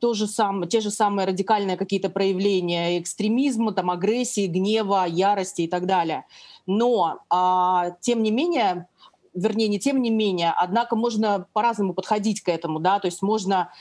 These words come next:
решать симптоматично какие-то вопросы, как это делает советская психиатрия, устраняя симптомы,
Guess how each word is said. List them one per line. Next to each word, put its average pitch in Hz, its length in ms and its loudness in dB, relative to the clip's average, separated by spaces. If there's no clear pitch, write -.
решать 208 400 0
симптоматично 214 680 -2
какие-то 196 400 -2
вопросы, 190 460 -2
как 190 180 0
это 214 140 0
делает 190 380 0
советская 190 440 -2
психиатрия, 196 640 0
устраняя 185 560 0
симптомы, 165 640 -4